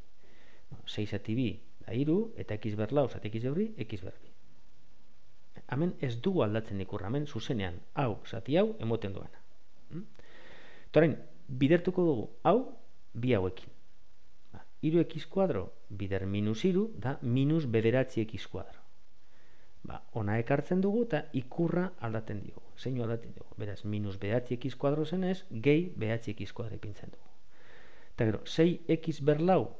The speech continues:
hau bidatzerakoan, ba, minus sei X ber lau. Logikoa denez, hau desagertzen da, eta kopiatzen dugu beste guztia. Mm? Derrigor bajatu behar dugu bi hauek? Ba, nik uste komenigarria dela, ze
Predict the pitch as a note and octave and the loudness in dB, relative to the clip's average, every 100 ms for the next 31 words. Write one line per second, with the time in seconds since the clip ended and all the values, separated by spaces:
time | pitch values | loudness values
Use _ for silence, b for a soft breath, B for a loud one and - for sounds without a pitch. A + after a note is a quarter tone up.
0 | - A2+ G2+ G2 F#2+ - A#2+ C#3 F#3 G#3 | -4 -2 -2 0 0 2 2 2 4 4
1 | A3 A2+ A2 C3+ D3 D#3+ F#3+ F#3+ - A2+ | 4 2 0 2 4 4 2 0 0 2
2 | A2 G#2+ F#2+ - - - - - - - | 2 0 -4 -6 -6 -6 -6 -6 -6 -6
3 | - - - F#2 G#2+ A#2 B2+ G2+ G2 - | -6 -6 -6 -4 -4 -2 -2 -4 -4 -4
4 | G#2 C#3 D#3 G3 A3 - - B2 G#2+ - | -2 0 2 2 0 -4 -6 -6 -4 -2
5 | G#2+ A#2+ C#3+ E3 B2+ B2 G2+ - - - | -2 0 0 0 0 -2 -4 -4 -6 -6
6 | - - - D3+ G#3+ - - B B B | -6 -6 -6 -6 -6 -6 -6 B B B
7 | B B B B2 C#3+ F#3+ F#3+ F3+ F3 F#3 | B B B 4 6 6 4 2 2 2
8 | F#3+ F3+ F3 F#3 F#3 F#3+ F#3+ G#3 D#3+ - | 4 4 4 4 4 4 4 4 2 -2
9 | - - G#2 G#2 G#2+ A2+ - A#2 D3+ - | -6 -4 -2 -2 0 -2 0 0 0 -4
10 | - - - - - G#2+ A2 G#2+ A2 A2+ | -8 -8 -8 -6 -2 0 2 4 4 4
11 | B2+ C3+ - G#2+ | 4 2 0 -2